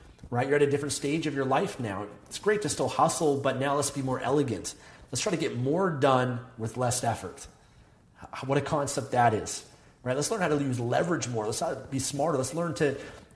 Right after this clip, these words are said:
hustle. You have to do that way for a stage of your life, but you also gotta be whole and cultivate these other aspects of your-, of yourself as well. Otherwise, you're just a hus-, hustle machine,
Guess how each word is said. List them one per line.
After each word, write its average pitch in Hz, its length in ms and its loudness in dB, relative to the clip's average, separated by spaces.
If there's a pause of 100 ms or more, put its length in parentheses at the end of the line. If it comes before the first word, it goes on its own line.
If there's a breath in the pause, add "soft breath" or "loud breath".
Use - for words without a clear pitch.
(180)
hustle. 180 300 6
You 160 100 6
have 151 100 6
to 135 80 -6
do 127 260 -4
that 160 200 4
way 147 120 6
for 143 120 2
a 139 40 2
stage 147 240 0
of 139 60 -4
your 135 120 2
life, 156 300 2
but 143 120 -2
you 147 80 2
also - 200 2
gotta 151 120 0
be 131 100 -4
whole 127 480 4
and 123 120 -4
cultivate 143 520 -2
these 127 120 -2
other 127 200 -2
aspects - 500 -4
of 139 60 -4
your-, 120 260 -2
of 123 100 -6
yourself 113 400 -2
as 95 120 -8
well. 98 260 -6 (800 soft breath)
Otherwise, 135 420 4
you're 127 80 -2
just 123 200 -2
a 120 40 0
hus-, 147 380 2
hustle - 360 4
machine, 127 540 0